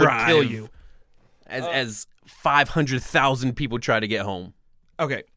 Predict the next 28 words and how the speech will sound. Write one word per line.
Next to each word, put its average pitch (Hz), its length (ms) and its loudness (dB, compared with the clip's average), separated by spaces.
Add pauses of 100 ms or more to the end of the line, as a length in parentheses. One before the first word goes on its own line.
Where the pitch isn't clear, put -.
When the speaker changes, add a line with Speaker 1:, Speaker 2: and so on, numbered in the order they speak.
Speaker 1:
so - 340 0 (160)
here's 196 460 -2 (340)
two 165 540 -6
and 139 260 -2
or 127 380 -2 (180)
three. 139 400 -4
I, 156 140 -2 (340)
I 156 120 4
always 165 180 2
throw - 120 0
numbers 127 360 -4
to 117 60 -14
things. 113 260 -10
I 104 60 -10
don't 110 180 -10
know 101 100 -16
why. 87 240 -18 (1600)
There's - 240 -10 (680)
three 180 180 -4
lanes. 170 400 -16 (240)
Speaker 2:
Yes, 117 160 -4
there 104 140 -4
are. - 120 -18 (1120)
Speaker 1:
And 151 160 -8
then 160 120 -2
it 156 80 -6
becomes 131 380 -12
two. - 200 -18